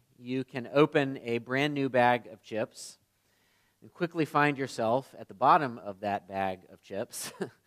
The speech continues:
<laughs> because you think, "Just one more." And maybe you're, maybe you don't do that, but I certainly have.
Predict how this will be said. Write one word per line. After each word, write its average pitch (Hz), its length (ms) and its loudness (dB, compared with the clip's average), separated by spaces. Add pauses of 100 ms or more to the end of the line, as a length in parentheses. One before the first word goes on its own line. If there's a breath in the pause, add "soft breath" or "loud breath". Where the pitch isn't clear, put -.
<laughs> - 440 -20
because 110 220 -16
you 120 80 -14
think, 113 240 -12
"Just 202 320 -4
one 147 480 -2 (140)
more." 107 400 -10 (320)
And 104 120 -20
maybe 123 200 -8
you're, 120 320 0 (100)
maybe 120 220 -6
you 117 260 -6
don't 110 220 -8
do 101 100 -14
that, 98 140 -8
but 101 100 -14
I 123 160 2
certainly 101 680 -14
have. 82 280 -16